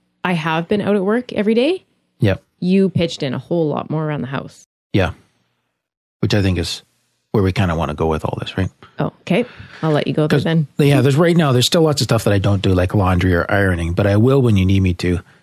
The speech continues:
Speaker 2: But on the flip side, you don't have to do my work either. Right?
Speaker 1: Mm-hmm.
Speaker 2: So we do have a division of work. And I don't think that the right outcome to this is that everybody does everything.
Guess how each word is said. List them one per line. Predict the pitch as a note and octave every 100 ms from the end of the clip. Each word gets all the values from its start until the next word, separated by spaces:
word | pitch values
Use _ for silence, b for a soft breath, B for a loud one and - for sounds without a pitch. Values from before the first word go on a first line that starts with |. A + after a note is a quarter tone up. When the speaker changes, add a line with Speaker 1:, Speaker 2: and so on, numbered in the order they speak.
| b
Speaker 2:
But | A#2 A#2+
on | A2
the |
flip | G#2+ E3+ D3+
side, | A#2 F#2+
you | G2+
don't | A#2 G2+
have | F2
to | G2
do | F#2
my | F2 E2+
work | E2 -
either. | D2+ D2 - _ _ _ _ _ _ F#3+
Right? | F#3+
Speaker 1:
Mm-hmm. | G#2+
Speaker 2:
So | C#3
we | G#2+ A#2
do | D3+ C#3+
have | C3 A#2
a |
division | G2 A2 G#2 G#2+ G2+ F#2+
of | F#2+
work. | F#2 D#2+
And | F#2+ F#2+ - _ -
I | C3
don't | D#3+ D3
think | D#3+ C#3+
that | C3 -
the | G#2+
right | B2+ C#3
outcome | B2 A#2+ - A2
to | G2
this | G2 F#2
is | F#2
that | G2 F#2+
everybody | A#2 A#2+ G#2+ G2+
does | F#2+ F#2+ -
everything. | G#2+ F#2 F2+ -